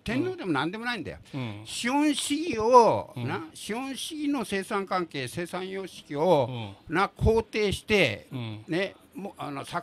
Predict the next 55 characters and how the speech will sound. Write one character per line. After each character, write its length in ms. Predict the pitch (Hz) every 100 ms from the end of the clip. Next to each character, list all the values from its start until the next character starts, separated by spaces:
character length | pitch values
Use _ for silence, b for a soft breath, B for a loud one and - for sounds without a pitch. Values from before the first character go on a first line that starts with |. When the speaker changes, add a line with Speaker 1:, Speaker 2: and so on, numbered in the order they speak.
| 165
Speaker 1:
取 100 | 139
し 160 | -
て、 240 | - 101 87 B B
Speaker 2:
う 60 | 120
ん。 180 | 110 147
Speaker 1:
利 140 | 175
潤 180 | 175 156
を 80 | 135
蓄 220 | - -
積 240 | 170 -
し 80 | -
て 80 | 160
い 40 |
く 100 | 151
と 100 | 123
か 100 | 92
な。 180 | 110 170 -
Speaker 2:
う 40 |
ん。 240 | 113 98 104 _ _
Speaker 1:
こ 260 | 269 294 311
れ 220 | 320 359
が 240 | 381 392
一 200 | 320 -
番 220 | 214 208
ダ 160 | 151 147
メ 120 | 185
な 120 | 190
ん 80 | 139
で 80 | 113
あ 60 | 110
っ 60 |
て、 460 | - - 131 110 98
Speaker 2:
う 20 |
ん。 80 | 104 104 _ -
Speaker 1:
ね、 300 | 156 202 - - -
や 120 | 170
っ 60 | 214
ぱ 100 | 170
労 220 | 180 196
働 200 | 208 202
に 60 |
応 60 | 196
じ 40 |
た 120 | 175 180
分 180 | 190
配 220 | 190 190 185
を 20 |
や 120 | 180
っ 40 |
て 120 | - 190
い 20 |
く 100 | 208
よ 60 |
う 40 | 180
な 200 | 120